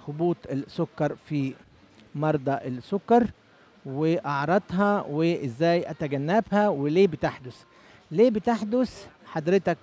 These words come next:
ممكن تاخد جرعة من الدواء غير الموصوفة لك،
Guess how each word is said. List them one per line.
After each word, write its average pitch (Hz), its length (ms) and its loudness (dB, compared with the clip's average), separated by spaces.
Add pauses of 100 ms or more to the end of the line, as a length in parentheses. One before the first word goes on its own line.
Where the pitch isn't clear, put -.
ممكن 170 360 -4
تاخد 160 380 0 (160)
جرعة 151 280 2
من 165 200 0
الدواء 151 600 2
غير 147 400 0
الموصوفة 139 640 -2
لك، 240 160 6